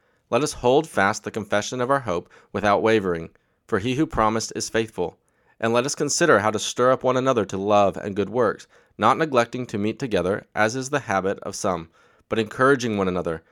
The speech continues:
and all the more as you see the day drawing near." This leads us to our instruction for the day, and it is this: "Set your mind on things of heaven."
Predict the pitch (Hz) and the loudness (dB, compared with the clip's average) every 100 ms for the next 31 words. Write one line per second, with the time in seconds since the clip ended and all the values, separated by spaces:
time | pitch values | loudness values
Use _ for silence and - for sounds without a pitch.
0 | _ - - 113 127 147 117 92 92 95 | _ -8 2 4 6 6 4 0 0 -4
1 | 101 - 107 123 101 87 85 82 95 87 | -6 -6 -6 -4 -2 -2 -4 -4 -4 -4
2 | 87 101 95 80 - _ _ _ _ _ | -4 -4 -4 -6 -14 _ _ _ _ _
3 | 120 113 120 107 - 110 98 87 - 135 | -4 0 0 0 -2 0 0 -2 -2 -4
4 | - 113 92 90 85 85 107 - 95 98 | -4 -8 -6 -6 -4 -4 -4 -6 -6 -6
5 | 107 131 92 - _ _ _ _ - 117 | -2 0 0 -2 _ _ _ _ -4 -2
6 | 117 180 107 90 95 - 98 92 90 85 | 0 0 0 0 -4 -6 -8 -6 -8 -8
7 | - 95 - 101 90 | -12 -14 -8 -6 -6